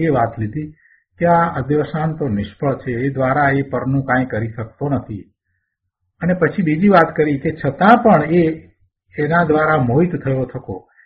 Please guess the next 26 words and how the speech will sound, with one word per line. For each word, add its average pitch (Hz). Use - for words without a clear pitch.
એટલે 147
કે 143
હું 139
પરના 147
કાર્યો 135
કરી 139
શકું 175
છું, 110
હું 151
શરીરનું 156
કામ 147
કરી 139
શકું 156
છું, 107
હું 151
મન 135
વાણી 131
કરી 135
શકું 180
છું, 101
હું 147
બીજાઓને 147
જીવાડી 131
શકું 135
છું, 151
બીજાઓને 135